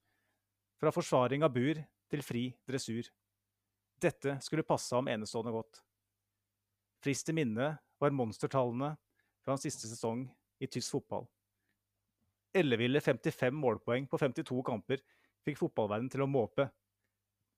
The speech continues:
Og nå skulle Arsene Wenger pare ham med selveste Mesut Özil. Dette måtte bli bra.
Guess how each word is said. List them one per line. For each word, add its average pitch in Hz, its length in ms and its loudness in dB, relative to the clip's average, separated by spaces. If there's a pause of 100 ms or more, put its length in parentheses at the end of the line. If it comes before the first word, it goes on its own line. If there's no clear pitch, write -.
(120)
Og 147 160 6
nå 135 160 6
skulle 151 280 2
Arsene 127 280 0
Wenger 127 320 0 (160)
pare 117 240 6
ham 139 240 2 (320)
med 147 120 -2
selveste 123 520 2
Mesut 120 320 -2
Özil. 113 320 -4 (640)
Dette - 640 0 (100)
måtte 151 320 0
bli 120 160 -2
bra. 127 160 2